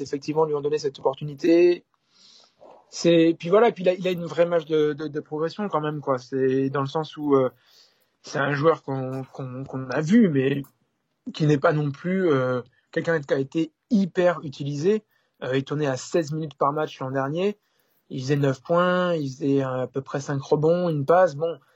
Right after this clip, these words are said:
euh, si on commence à vraiment le faire jouer, pourquoi pas ? Pourquoi pas ? D'autant que ne-, les Nuggets se sont, euh,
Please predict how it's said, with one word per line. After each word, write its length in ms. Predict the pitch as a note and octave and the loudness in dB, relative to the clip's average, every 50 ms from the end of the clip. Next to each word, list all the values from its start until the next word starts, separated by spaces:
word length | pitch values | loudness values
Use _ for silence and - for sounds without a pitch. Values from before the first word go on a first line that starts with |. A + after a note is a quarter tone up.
| _ _ _ _ _ _ - | _ _ _ _ _ _ -8
euh, 680 | D3 C#3+ D3 D3+ C#3+ D3 D3 C#3+ C#3+ C#3+ C#3 C#3 C#3 C#3 | -4 -2 -2 0 0 0 0 0 0 0 0 0 -2 -4
si 380 | C#3 - - - F3+ F#3+ F#3 F3 | -6 -10 -8 -6 -2 0 0 0
on 80 | E3 | 0
commence 280 | - E3 E3+ E3 D#3+ - | -2 -2 -2 -2 0 -2
à 60 | D3+ | -4
vraiment 240 | C3 C3 C#3+ D3 D3+ | -4 -4 -4 -4 -4
le 60 | D3 | -6
faire 240 | C#3 - D3 C3+ C#3 | -2 -2 -2 -2 -2
jouer, 360 | C3 D3+ F3 F#3+ G3+ G#3 G3 _ _ _ _ _ _ _ _ _ _ _ _ _ _ _ _ _ _ _ - | -2 0 2 4 4 2 2 _ _ _ _ _ _ _ _ _ _ _ _ _ _ _ _ _ _ _ -12
pourquoi 380 | - - - - F3+ F3 F3+ - _ _ _ - | -10 -10 -2 0 0 0 0 -4 _ _ _ -2
pas ? 240 | - A#3+ G#3+ D#3 C#3 _ | 0 0 0 0 -4 _
Pourquoi 280 | _ E3 D3 - D#3+ D3 | _ -12 -8 -6 -6 -4
pas ? 100 | - A3 | -4 -4
D'autant 300 | G3 E3+ D3+ C3+ D#3+ D3 | -4 -6 -6 -6 -8 -8
que 440 | - D#3 D3+ D3 D3 D3 C#3+ D3 C#3+ C#3 D#3 D3+ - | -6 -4 -2 -2 -2 -2 -2 -4 -6 -10 -14 -16 -16
ne-, 220 | E3+ D3 D3 D#3 | -10 -4 -4 -4
les 140 | E3 D3+ D3+ | -4 -4 -4
Nuggets 280 | D#3 D#3+ D#3 E3+ E3+ - | -4 -4 -2 -2 -4 -4
se 240 | - - C#3+ C#3 | -4 -4 -4 -4
sont, 400 | C3+ C3+ C#3 - - C#3+ C#3+ C#3 C#3 - | -6 -8 -12 -12 -10 -8 -8 -8 -6 -4
euh, 340 | B2+ B2 B2 B2+ B2+ C3 | -4 -2 0 0 0 -2